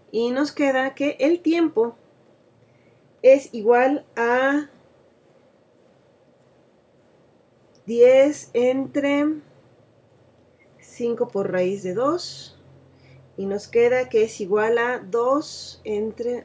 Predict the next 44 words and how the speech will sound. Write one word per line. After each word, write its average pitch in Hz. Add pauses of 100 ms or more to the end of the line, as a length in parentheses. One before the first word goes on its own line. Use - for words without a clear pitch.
(100)
raíz 170
de 202
dos. 285 (600)
Si 294 (100)
racionalizamos 220
esto, 294
nos 233
va 240
a 233
quedar 226
que -
el 208
tiempo 254
va 214
a 214
ser 208
igu-, 190
va 247
a 247
ser 262
igual 226
a 247
raíz 180
de 175
dos. - (1300)
Pero 330
este 466
tiempo 370
fue 359
el 254
tiempo 330
to-, 302
el 254
tiempo 330
total 269
que 277
estuvo 269
la 214
pelota 214
en 247
el 196
aire. 196 (440)
Pues 311
no, 381